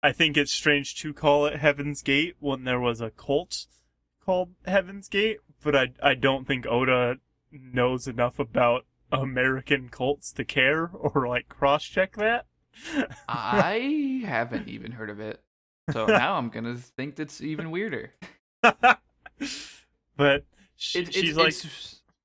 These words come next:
Speaker 2: it's weird, all the, the heaven aesthetic, but most of it seems to be from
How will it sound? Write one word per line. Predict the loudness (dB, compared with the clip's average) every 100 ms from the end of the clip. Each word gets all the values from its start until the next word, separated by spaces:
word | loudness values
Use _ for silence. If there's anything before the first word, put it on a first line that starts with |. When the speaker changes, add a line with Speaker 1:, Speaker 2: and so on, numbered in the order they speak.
| _ _ -6
Speaker 2:
it's | -6 -6 -8
weird, | -4 -2 -4 -2
all | -2 -2
the, | -2 -2 -4 -6
the | -8
heaven | -8 -8 -6 -6
aesthetic, | -6 -6 -6 -8 -10
but | -4
most | -2 -4 -6
of | -8
it | -8
seems | -6 -6 -4
to | -6
be | -6 -6 -8 -12 _ _ _
from | -4